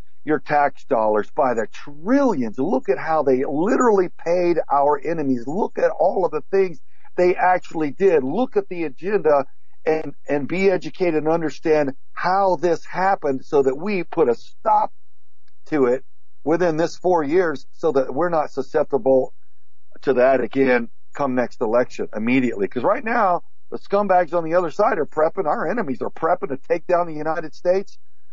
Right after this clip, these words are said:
next election, if not before then. They're not even waiting for that. They're trying to get Trump out of there through any sort of cooked up false charge uh, scheme that they can. And here's something I'd like to talk about real quick.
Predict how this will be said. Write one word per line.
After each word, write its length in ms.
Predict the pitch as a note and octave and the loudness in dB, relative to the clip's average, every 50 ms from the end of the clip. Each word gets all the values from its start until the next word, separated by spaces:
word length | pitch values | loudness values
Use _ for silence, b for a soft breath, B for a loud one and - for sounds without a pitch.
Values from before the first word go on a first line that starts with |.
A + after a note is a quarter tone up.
| - - - | -8 -8 -6
next 280 | - C3+ D#3+ F3 - - | 0 0 0 0 0 0
election, 400 | D3 C#3+ D#3+ F#3+ F#3+ - D#3 C3+ - | 2 4 4 4 2 0 -4 -2 0
if 160 | D3+ C3+ - | -2 -2 0
not 200 | C#3+ D3 E3+ - | 0 0 0 0
before 360 | - D3+ - E3 G#3 C4 A#3 | -2 -4 -2 0 2 2 2
then. 160 | E3+ C#3 A#2+ A2+ | 0 0 -2 0
They're 120 | C3+ E3 | 0 0
not 140 | G3+ G#3+ G3+ | 0 0 -2
even 160 | G3 F3 F3 | 0 0 0
waiting 260 | E3 F3 - - G#3 - | 0 0 0 -2 -4 -4
for 120 | - C3+ | -2 0
that. 140 | B2 A#2+ A2+ | 0 0 0
They're 100 | G#2+ A2 | 0 -4
trying 280 | A2 - - F3+ F#3+ F3 | -2 0 0 0 2 0
to 60 | D#3 | 2
get 200 | B2+ D#3+ D#3 - - - - - | 2 2 2 2 0 -6 -8 -4
Trump 260 | - E3 F#3+ G3+ - | -2 -2 0 2 2
out 160 | D#3 C#3 C#3 C3+ | 2 4 4 2
of 80 | B2+ | 2
there 280 | C3 D3+ D#3 D#3 D#3 C#3+ - - | 4 4 4 4 4 2 0 -2
through 160 | - D3 C#3 | -2 -2 -2
any 200 | D3 D#3+ F3+ F#3+ | -2 -2 -2 -2
sort 380 | D#3 - - - E3+ E3 D#3 C#3+ | -4 -4 -4 0 2 2 4 4
of 200 | C#3 B2+ A2+ - - - - - - - - - - - - - | 4 4 2 -2 -6 -6 -6 -6 -8 -8 -8 -6 -6 -6 -6 -6
cooked 360 | - - F#3 G3 G3 - - F#3 | -2 0 0 0 0 0 0 0
up 180 | F3 F3 - - | 0 0 0 -4
false 640 | - - - - D3+ D#3 E3 E3 D#3+ - - - - - - - - - - - - - - - - - - - - - - | -6 -8 -2 0 2 2 4 2 0 -4 -6 -8 -8 -8 -8 -8 -8 -8 -8 -8 -8 -8 -8 -8 -8 -8 -8 -8 -8 -8 -8
charge 640 | - - E3+ D#3 D#3 D3+ D3+ D3 C3+ - - - - - - - - - - | -2 0 2 4 6 4 4 2 0 -4 -6 -8 -8 -8 -8 -8 -8 -6 -4
uh, 480 | B2+ B2+ B2+ C3+ C3+ C3 B2+ B2 A#2+ A#2 A2+ - | -2 0 0 2 2 2 2 2 0 -2 -4 -6
scheme 580 | - - - - - D3+ E3+ F3+ E3+ D#3+ C#3 B2 | -8 -8 -6 -4 0 2 2 2 4 2 2 2
that 160 | B2 G#2+ - | 2 2 2
they 120 | C3+ A#2+ | 2 2
can. 380 | - - - D#3+ F3 F3+ - - - - | 2 0 0 2 2 2 0 0 -4 -4
And 140 | G#2 G#2+ A2 | -4 -2 0
here's 220 | E3 A3 A3 - | 2 0 0 2
something 260 | - F#3+ F3 C#3+ E3 D3 | 0 0 2 2 2 4
I'd 140 | D3 C#3 | 4 4
like 160 | C#3+ C#3+ C3+ - | 4 2 0 -2
to 60 | - | -4
talk 300 | - - D3 D3 C#3 - | -2 0 0 0 0 -2
about 260 | B2 B2+ B2 A#2+ A#2 | 0 0 0 2 2
real 160 | C3 C#3 A#2+ | 0 0 0
quick. 280 | - - - C3+ - | -2 0 0 0 0